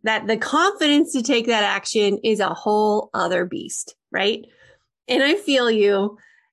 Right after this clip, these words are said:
And once you feel clear enough to take the next step, the thing that's gonna get in your way is confidence,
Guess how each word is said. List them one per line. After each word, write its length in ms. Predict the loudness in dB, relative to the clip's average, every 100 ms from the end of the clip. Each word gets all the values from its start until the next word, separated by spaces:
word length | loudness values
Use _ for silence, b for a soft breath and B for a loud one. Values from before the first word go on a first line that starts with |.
| -4
And 200 | 2 4
once 240 | 4 4
you 140 | 2 2
feel 260 | 2 -2
clear 300 | -2 0 2
enough 220 | 2 2 0
to 100 | -2
take 240 | 0 0
the 100 | 2
next 240 | 2 0
step, 280 | -2 -2 -2
the 100 | -4
thing 300 | -2 2 4
that's 160 | 4 2
gonna 180 | 2 2
get 160 | 2
in 100 | 2
your 140 | 2 2
way 460 | 2 2 0 -2 -8 0
is 480 | 2 4 2 -2 -16 _
confidence, 680 | -6 -6 -4 -8 -8 -8 -14